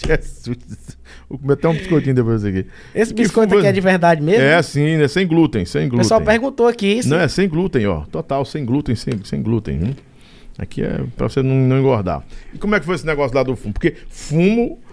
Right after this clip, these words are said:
Speaker 1: é um negócio que o, o artista tem que lidar com ele quase sempre, né?
Speaker 2: Rapaz, o artista que não pegou fumo não é artista, não. Acaba de dizer, "Rapaz, eu nunca peguei um fumo", então, meu filho, você não é artista.
Speaker 1: Você nunca tocou, nunca teve banda, nunca teve nada.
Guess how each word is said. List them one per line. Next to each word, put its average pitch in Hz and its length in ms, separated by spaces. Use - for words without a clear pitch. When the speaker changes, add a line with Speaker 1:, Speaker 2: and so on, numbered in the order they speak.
Speaker 1:
é - 60
um 127 40
negócio 165 420
que 190 80
o, 156 420
o 139 60
artista 143 320
tem 196 140
que 202 100
lidar 160 360
com 131 200
ele 160 140
quase 143 320
sempre, 127 420
né? 123 220
Speaker 2:
Rapaz, 175 320
o 196 80
artista 170 400
que 165 120
não 185 140
pegou 160 300
fumo 175 300
não 151 80
é - 20
artista, 165 380
não. 113 160
Acaba 208 200
de 202 80
dizer, 175 140
"Rapaz, 185 340
eu 185 60
nunca 202 180
peguei 190 240
um 180 60
fumo", 190 180
então, 214 180
meu 196 120
filho, 135 160
você - 100
não 214 140
é 233 40
artista. 143 440
Speaker 1:
Você - 120
nunca 180 200
tocou, 151 380
nunca 147 160
teve 127 140
banda, 143 280
nunca 139 140
teve 123 200
nada. 69 340